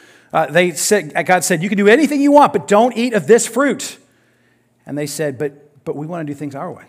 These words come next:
We, we don't trust you that that is good." And so faith was broken. Relationship was severed. Sin is not just a list of do's and don'ts. It, it is highly relational. And so when we sin against God,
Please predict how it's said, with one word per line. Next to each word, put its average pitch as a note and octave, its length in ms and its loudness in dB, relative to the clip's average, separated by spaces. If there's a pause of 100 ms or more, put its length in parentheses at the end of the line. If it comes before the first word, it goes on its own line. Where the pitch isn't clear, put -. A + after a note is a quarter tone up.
We, D#3 80 -6
we D3 120 -4
don't G#3+ 200 -2
trust F#3+ 440 -6
you E3+ 80 -6
that D3+ 140 -4
that D#3+ 180 2
is C#3+ 140 -6
good." A#2 420 -10 (1200)
And B2 160 -14
so A#2 420 -8 (300)
faith C3 460 -10
was G2+ 100 -18
broken. A2 460 -16
Relationship C3+ 840 -6
was B2+ 160 -12
severed. C3 360 -4 (260)
Sin B3 420 0
is F#3 180 0
not G3+ 360 0
just F#3+ 320 0
a F3 60 -2
list F#3 260 0
of C#3+ 120 -6
do's F#3 240 -6
and C3+ 140 -8
don'ts. F3 360 -4 (200)
It, G#3 140 -2
it B3 100 2
is B3 140 0
highly A#3 540 0
relational. F3 560 -2
And C#3+ 100 -6
so G3+ 120 2
when G3 160 0
we F#3+ 120 -4
sin D4+ 600 0
against G#3 360 0
God, G#3 400 0